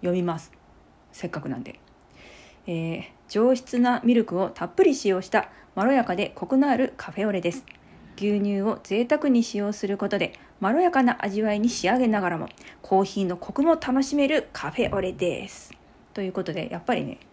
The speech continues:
あの、ミルク推しなんですよね、カンカンの方は。で、確かに、ミルクいっぱい入ってました。このブルースカフェオレ、あの、星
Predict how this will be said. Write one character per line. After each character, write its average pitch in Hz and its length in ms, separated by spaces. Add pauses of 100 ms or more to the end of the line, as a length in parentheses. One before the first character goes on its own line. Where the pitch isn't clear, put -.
(160)
あ 170 120
の、 175 320 (360)
ミ 214 160
ル 269 100
ク 277 120
推 262 120
し 254 160
な 233 100
ん 185 60
で 151 60
す - 80
よ 156 60
ね、 175 180
カ - 140
ン 170 60
カ 170 120
ン 170 60
の 165 40
方 - 220
は。 - 100 (480)
で、 226 80
確 - 340
か 143 120
に、 170 340 (800)
ミ 254 160
ル 311 140
ク - 340 (300)
い 233 60
っ - 40
ぱ - 160
い 285 40
入 294 180
っ - 20
て - 120
ま - 140
し - 80
た。 - 100 (1900)
こ 220 100
の 226 100
ブ 190 140
ル 254 100
ー 277 60
ス 269 80
カ 285 140
フ 277 100
ェ 175 80
オ 175 40
レ、 160 380 (380)
あ 160 160
の、 156 320
星 240 560